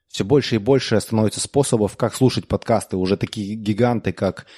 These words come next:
Google, Facebook, Twitter, LinkedIn, они все собираются со-, создать свои платформы для подкастов. Вот только в С Ш А вот эта индустрия подкастов, она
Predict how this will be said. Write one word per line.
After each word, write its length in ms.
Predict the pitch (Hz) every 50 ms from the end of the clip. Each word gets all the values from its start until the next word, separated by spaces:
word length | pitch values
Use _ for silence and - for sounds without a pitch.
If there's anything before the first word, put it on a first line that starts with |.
| - - - _
Google, 400 | - 98 123 139 123 101 107 104
Facebook, 540 | - - 127 131 131 110 98 101 101 - -
Twitter, 500 | - 113 123 139 131 - 110 98 95 92
LinkedIn, 640 | 78 71 92 95 104 120 117 113 - - 139 131 110
они 160 | 104 107 107
все 160 | - - 143
собираются 540 | - - 123 95 107 110 117 110 - - 101
со-, 100 | 98 95
создать 460 | - - - 101 90 92 120 123 -
свои 240 | - 98 101 110 107
платформы 480 | - - 98 - - 120 120 110 101 92
для 140 | 85 98
подкастов. 580 | - 104 - - - 104 92 - - 82 - - _ _ _ _ _ - - _ _ _ _
Вот 140 | - 95 -
только 260 | - 123 110 - 120
в 40 | -
С 100 | - 120
Ш 160 | 104 - - 147
А 80 | 160
вот 120 | 135 107 101
эта 120 | 95 104
индустрия 360 | 104 104 95 - - 120 117 101
подкастов, 580 | - 101 - - 143 143 - - 104 - -
она 340 | 101 98 107 113 113 110 -